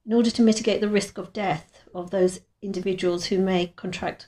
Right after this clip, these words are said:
coronavirus and are highly vulnerable. And ultimately, we need to protect the N H Us from, N H S from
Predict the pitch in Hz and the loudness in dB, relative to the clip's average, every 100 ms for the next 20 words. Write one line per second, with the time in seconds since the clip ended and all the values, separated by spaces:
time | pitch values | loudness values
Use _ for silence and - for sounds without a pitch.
0 | - 180 170 170 170 170 165 143 147 - | -10 -6 -4 -6 -4 -4 -4 -6 -10 -14
1 | _ _ _ _ _ _ _ _ _ - | _ _ _ _ _ _ _ _ _ -4
2 | 185 175 185 170 - 190 175 170 175 190 | -2 2 2 0 0 0 2 2 0 -2
3 | 180 170 165 160 151 - _ _ _ _ | -2 -2 -2 -6 -8 -12 _ _ _ _
4 | _ _ _ _ _ - 220 226 220 220 | _ _ _ _ _ -2 4 4 2 -4
5 | - 180 170 165 165 _ _ _ _ _ | -4 0 0 0 -4 _ _ _ _ _
6 | - 190 208 196 - 202 185 - - 180 | -8 0 0 0 -6 -8 -4 -6 -4 -2
7 | 180 175 175 233 180 170 - - 180 170 | 0 0 0 0 0 0 -8 -10 -8 -6
8 | 170 175 - 190 180 - 196 170 - - | -8 -8 -2 0 2 0 -2 -2 -8 -12
9 | 202 175 170 180 185 | -6 -6 -6 -8 -12